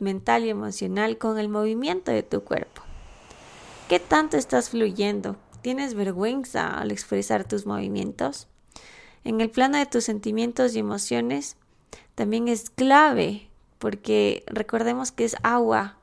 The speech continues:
el segundo chakra, entonces se vincula mucho con este mundo emocional. ¿Cómo te sientes también con tu sexualidad?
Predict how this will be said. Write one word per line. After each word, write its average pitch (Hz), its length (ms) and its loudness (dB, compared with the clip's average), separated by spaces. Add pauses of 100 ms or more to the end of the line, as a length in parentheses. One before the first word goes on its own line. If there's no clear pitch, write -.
(120)
el 208 120 0
segundo 202 440 -2
chakra, 208 400 -6
entonces 214 480 -6
se 220 100 0
vincula 254 480 -2
mucho 277 480 -6
con 196 160 -8
este 214 260 -6
mundo 208 300 -2
emocional. - 640 -6 (1300)
¿Cómo 427 240 6
te 294 160 0
sientes 262 400 2
también 233 320 0
con 233 200 2
tu 220 140 -2
sexualidad? 170 720 2